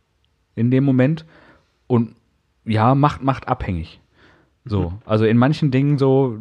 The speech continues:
Speaker 1: dann ist dann so im stillen Kämmerchen so, boah, ist mir scheißegal, ich hab da keinen Bock drauf, das macht der, aber ich bin Chef.
Speaker 2: Ja.
Speaker 1: So, die Gedanken kommen.
Speaker 2: Ja, klar.
Speaker 1: So, weil ich, ich bin ja Chef, ich kann das ja einfach so sagen.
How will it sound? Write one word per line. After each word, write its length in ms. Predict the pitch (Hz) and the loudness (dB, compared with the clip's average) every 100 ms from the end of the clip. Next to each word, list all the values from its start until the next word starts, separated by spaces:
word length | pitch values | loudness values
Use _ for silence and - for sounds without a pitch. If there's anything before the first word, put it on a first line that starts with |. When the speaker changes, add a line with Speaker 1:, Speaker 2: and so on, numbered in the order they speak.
| 104 | -14
Speaker 1:
dann 480 | 113 113 113 117 - _ - | -6 -2 0 0 -2 _ -8
ist 180 | 113 131 | -4 0
dann 120 | 120 | 2
so 100 | 120 | 2
im 80 | 113 | 0
stillen 280 | 139 151 | 2 2
Kämmerchen 420 | 151 151 147 147 139 | 2 0 0 0 0
so, 120 | 143 | 0
boah, 100 | 120 | 0
ist 120 | - | -2
mir 60 | 98 | -6
scheißegal, 680 | - 98 110 101 104 123 - | -4 -4 -4 -2 0 0 -2
ich 140 | - | -10
hab 80 | 104 | -8
da 80 | 104 | -6
keinen 140 | 98 | -4
Bock 160 | 101 - | -6 -2
drauf, 240 | 104 113 | 0 0
das 120 | - 95 | -2 -6
macht 220 | 98 117 | -4 -2
der, 140 | 113 | -2
aber 140 | 90 85 | -2 -4
ich 100 | - | -6
bin 120 | 110 | -8
Chef. 300 | 101 90 - _ - - | -6 -8 -12 _ -20 -14
Speaker 2:
Ja. 160 | 135 117 | -10 -6
Speaker 1:
So, 340 | 110 101 85 - | -2 -2 -4 -10
die 240 | 107 104 117 | -14 -6 0
Gedanken 340 | 123 131 127 | 2 4 2
kommen. 360 | 139 135 80 80 _ _ _ _ 170 | 2 2 -2 -8 _ _ _ _ -2
Speaker 2:
Ja, 100 | 113 | 2
klar. 260 | 175 - - - | 2 0 -6 -2
Speaker 1:
So, 220 | 101 85 104 | 0 -2 -4
weil 260 | 104 104 | -2 0
ich, 80 | 101 - 95 | -2 -6 -8
ich 120 | - | -8
bin 120 | 85 | -10
ja 80 | 80 | -4
Chef, 240 | 160 156 - | 0 0 -2
ich 60 | |
kann 120 | - 80 | -8 -8
das 80 | 92 | -6
ja 100 | 98 | -6
einfach 200 | 117 143 | -2 0
so 120 | 160 | 0
sagen. 300 | 147 98 | 0 -2